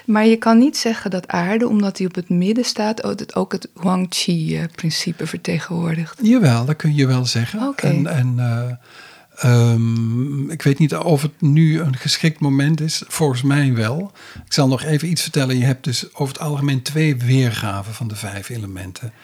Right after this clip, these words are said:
Speaker 2: Ik zag dat je een mooi papier bij
Speaker 1: Ja,
Speaker 2: je hebt.
Speaker 1: ja.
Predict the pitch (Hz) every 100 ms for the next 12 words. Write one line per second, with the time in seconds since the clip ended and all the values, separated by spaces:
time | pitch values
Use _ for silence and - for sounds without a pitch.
0 | - - - - _ - 127 131 - 131
1 | 139 123 117 117 113 110 - 165 147 131
2 | 127 302 113 135 - - 220